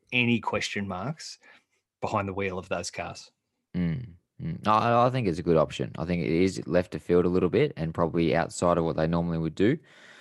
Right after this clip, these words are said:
Speaker 2: but I think it is definitely a strong option. They also signed a new Toro Rosso driver.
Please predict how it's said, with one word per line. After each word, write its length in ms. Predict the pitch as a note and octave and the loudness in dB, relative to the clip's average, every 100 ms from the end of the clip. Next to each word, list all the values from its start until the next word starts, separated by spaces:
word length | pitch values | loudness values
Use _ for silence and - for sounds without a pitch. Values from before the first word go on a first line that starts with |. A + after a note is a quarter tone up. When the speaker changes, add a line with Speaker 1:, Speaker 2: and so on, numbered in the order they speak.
| - - _ | -20 -20 _
Speaker 2:
but 300 | D#2+ D#2+ - - | -4 -4 -6 -10
I 100 | E2 | -8
think 280 | F2 D#2+ | -8 -4
it 80 | E2 | -4
is 160 | D#2 - | -4 -2
definitely 380 | E2+ D#2 E2 D2+ | -2 -2 -6 -10
a 40 | |
strong 300 | - D#2+ D2+ | -8 -6 -4
option. 420 | D2+ - F2 E2 - - - _ _ - | -8 -8 -10 -10 -14 -20 -20 _ _ 0
They 120 | F#2 | 2
also 880 | F2+ A#2 C#3 C#3+ - D#2+ D2+ D#2 G#2+ B2+ _ _ _ _ _ _ _ _ _ | 4 6 6 4 0 0 0 -2 -2 -4 _ _ _ _ _ _ _ _ _
signed 420 | - - F2 E2 D#2+ | -18 -8 -4 -2 -2
a 60 | |
new 220 | D#2+ E2 | -2 -4
Toro 260 | D#2 E2+ D#2 | -4 0 2
Rosso 340 | D#2+ F2 E2+ | 2 0 -2
driver. 400 | D#2+ D2+ C#2 C#2 | 0 2 2 0